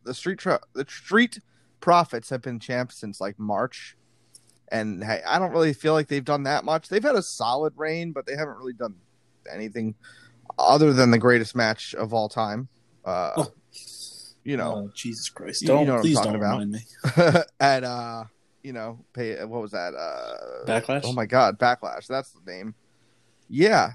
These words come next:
Speaker 1: So I think, uh, it's either time to put up or shut up for Angel Garza and Andrade. Either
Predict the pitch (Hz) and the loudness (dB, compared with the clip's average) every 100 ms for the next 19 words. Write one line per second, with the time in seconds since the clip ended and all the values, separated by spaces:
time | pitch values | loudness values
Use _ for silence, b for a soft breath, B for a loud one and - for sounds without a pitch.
0 | - - - 160 156 156 156 156 143 147 | -10 -14 0 2 4 2 0 -2 -4 -4
1 | 180 - 190 190 185 180 175 175 175 175 | -4 -4 -6 -6 -4 -2 0 0 -2 -4
2 | 160 _ _ _ _ - 175 170 180 175 | -6 _ _ _ _ -12 -10 -8 -6 -4
3 | 170 165 165 170 156 165 160 - 131 - | -2 -2 -2 -4 -6 -6 -6 -6 -10 -6
4 | 147 160 165 _ _ _ _ _ - 87 | -2 -2 -4 _ _ _ _ _ -12 -10
5 | 131 135 117 127 123 123 127 123 123 - | -10 -10 -2 2 2 2 0 0 0 -4
6 | _ _ _ 101 98 90 - 117 120 127 | _ _ _ -6 -4 -6 -8 -8 -6 0
7 | 127 127 127 113 123 113 110 95 | 2 2 0 -2 -2 -2 -2 -4